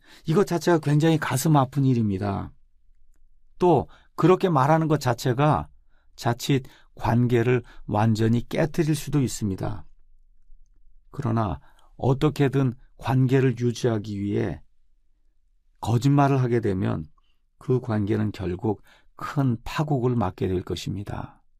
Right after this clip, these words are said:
마지막으로 저는 이 두 사람에게 희망의 말씀, 즉 복음의 말씀을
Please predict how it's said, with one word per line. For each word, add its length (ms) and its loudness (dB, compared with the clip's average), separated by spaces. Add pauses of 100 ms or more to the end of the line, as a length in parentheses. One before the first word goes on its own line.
(460)
마지막으로 540 2
저는 400 0 (260)
이 200 2
두 160 -4
사람에게 680 0 (300)
희망의 540 2
말씀, 440 -2
즉 300 -4 (340)
복음의 480 2
말씀을 560 0